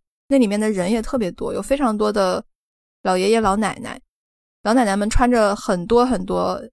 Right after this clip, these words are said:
颜色非常鲜艳的漂亮的裙子，然后在拍照。我们两个当时就被一对儿老爷爷老奶奶吸引，老奶奶举着一个照相机，照相机上有一个巨大的镜头，然后老爷爷在努力的把胳膊伸高，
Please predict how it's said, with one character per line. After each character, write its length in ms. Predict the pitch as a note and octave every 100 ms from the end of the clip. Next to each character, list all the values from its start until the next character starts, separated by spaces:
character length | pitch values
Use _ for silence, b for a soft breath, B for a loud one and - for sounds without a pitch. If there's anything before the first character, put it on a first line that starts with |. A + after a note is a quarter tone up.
| _
颜 220 | - F#3+ G#3
色 200 | C4 A#3+
非 100 | B3
常 160 | A3+
鲜 340 | B3+ - B3+ B3+
艳 240 | B3+ G#3
的 160 | F#3+ -
漂 240 | - A#3+
亮 140 | G#3
的 80 | F#3+
裙 380 | G3 - F3+ F3
子， 320 | - - - - _ _ _ _ _ _
然 100 | F#3
后 80 | F#3+
在 120 | G#3+
拍 280 | - A#3 G#3+
照。 300 | - G#3 A#3 _ _ _ -
我 80 |
们 80 | G#3
两 160 | C4 A#3
个 80 | G#3
当 220 | A#3 B3+
时 260 | - G3+
就 140 | G3 A3+
被 280 | A#3+ G#3+ G3+
一 140 | G3
对 160 | G3 A#3+
儿 160 | G#3+
老 160 | G3 F#3
爷 80 | F#3+
爷 60 |
老 100 | F#3+
奶 140 | G3 F#3
奶 120 | F3
吸 300 | - A3 A3+
引， 240 | G3 B3+ - _ _ -
老 100 | A#3
奶 100 | C4
奶 100 | A3+
举 180 | B3+ G#3
着 100 | F#3+
一 120 | F#3+
个 100 | A#3
照 180 | A#3 A#3+
相 200 | A#3+ A3+
机， 180 | A3 A3+
照 180 | A3+ A#3+
相 100 | A#3+
机 120 | A3
上 100 | A#3
有 100 | B3
一 80 | F#3+
个 140 | F#3+ A3
巨 260 | - - C4+
大 160 | A3 G3
的 120 | G3
镜 240 | G#3+ F#3+
头， 320 | G#3 G#3 B3 - _ _ _ _ _
然 120 | G#3
后 80 | A#3
老 160 | B3 F#3
爷 200 | F3+ F#3+
爷 280 | A3 F#3 - _ _ _ _ _
在 160 | B3
努 180 | A#3 G#3
力 120 | G3
的 100 | B3
把 140 | G#3 F3
胳 200 | - A#3
膊 140 | A3
伸 260 | A3+ A#3+ A#3
高， 340 | A#3+ A3+ A3+